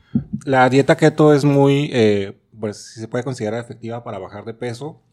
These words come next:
con un elevado costo para el organismo, debido a que se baja pe-, peso porque se empiezan a quemar ácidos grasos, que, eh, parte del producto del metabolismo es la generación de radicales libres.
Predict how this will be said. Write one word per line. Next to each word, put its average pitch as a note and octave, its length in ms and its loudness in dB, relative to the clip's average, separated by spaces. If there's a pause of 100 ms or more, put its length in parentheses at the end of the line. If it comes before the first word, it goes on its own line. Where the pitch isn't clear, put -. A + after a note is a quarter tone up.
con A#2+ 180 -2
un A#2 160 -4
elevado A2 480 -6
costo A2+ 260 -12
para A2+ 160 -8
el G#2 80 -4
organismo, A#2+ 560 -6 (320)
debido B2 540 -4
a B2 160 -4
que D3 340 -8
se B2+ 140 -8
baja A#2+ 320 -6
pe-, D#3+ 180 -6 (220)
peso C#3+ 300 -6
porque B2 200 -12
se - 100 -14
empiezan A#2+ 300 -10
a A#2 40 -16
quemar A2 500 -8
ácidos B2 400 -8
grasos, B2 460 -4 (520)
que, C#3 440 -6
eh, A#2 80 -6
parte A#2+ 420 -8
del A#2+ 100 -8
producto G#2+ 300 -6
del A#2+ 80 -6
metabolismo A#2+ 840 -8
es A#2+ 140 -10
la A#2+ 80 -8
generación A2 480 -10
de A2+ 80 -8
radicales G2 440 -10
libres. B2+ 500 -8